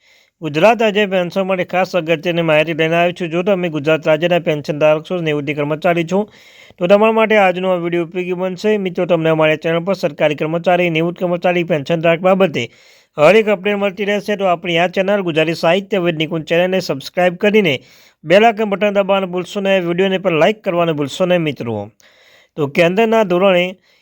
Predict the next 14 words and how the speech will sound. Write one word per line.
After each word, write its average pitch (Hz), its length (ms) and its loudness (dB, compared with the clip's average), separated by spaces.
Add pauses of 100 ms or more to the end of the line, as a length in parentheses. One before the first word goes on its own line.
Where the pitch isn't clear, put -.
(160)
કેન્દ્રએ 180 440 4
પોતાના 180 480 0
પેન્શનના 175 600 -2
પેન્શન 170 360 -2
વધારો 147 340 4
જાહેર 170 280 2
કર્યો, 180 320 -2
ત્યારબાદ 202 420 0
સૌથી 185 360 -4
પહેલાં 196 360 0
રાજ્ય 175 220 2
સરકાર 196 360 -2
દ્વારા 160 240 2
કર્યો 165 440 -4